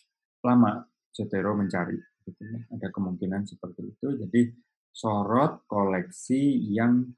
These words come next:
terkait dengan makalah yang sedang Anda tulis, ya. Oke, kita kembali ke sini. Misalnya, saya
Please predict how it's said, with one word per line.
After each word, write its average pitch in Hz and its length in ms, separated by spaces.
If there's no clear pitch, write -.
terkait 107 480
dengan 98 240
makalah 98 400
yang 120 80
sedang 101 320
Anda 92 80
tulis, 90 560
ya. - 140
Oke, - 160
kita - 180
kembali 101 320
ke 92 80
sini. 87 240
Misalnya, 123 320
saya 131 200